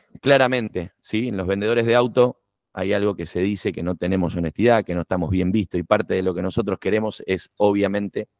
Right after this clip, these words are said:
vernos mucho mejor. En la venta duradera y la venta honesta es una venta con procesos, ¿sí? Una venta que realmente nosotros necesitamos tener para cada día ir mejorando mejor esta historia, es decir,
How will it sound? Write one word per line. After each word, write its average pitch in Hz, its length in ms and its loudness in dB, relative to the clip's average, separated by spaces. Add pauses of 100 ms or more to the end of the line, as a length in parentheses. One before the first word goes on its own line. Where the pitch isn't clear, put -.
(140)
vernos 98 540 0 (100)
mucho 104 320 0
mejor. 85 340 -6 (680)
En 110 100 4
la 123 100 8
venta 147 300 4
duradera 120 420 6
y 120 40 2
la 104 120 2
venta 113 240 -2
honesta 120 280 -2
es 107 120 -2
una 104 160 0
venta 110 260 0
con 95 180 0
procesos, 85 600 -4 (140)
¿sí? 98 360 -2 (280)
Una 107 200 4
venta 110 280 4
que 92 140 2
realmente 107 480 2
nosotros 107 600 0 (220)
necesitamos 101 760 0
tener 117 440 2 (300)
para 92 220 0
cada 127 360 6
día 127 360 2 (280)
ir 143 160 0
mejorando 123 440 -2
mejor 127 300 -2
esta 101 180 -6
historia, 101 460 0
es 92 60 -2
decir, 92 260 -6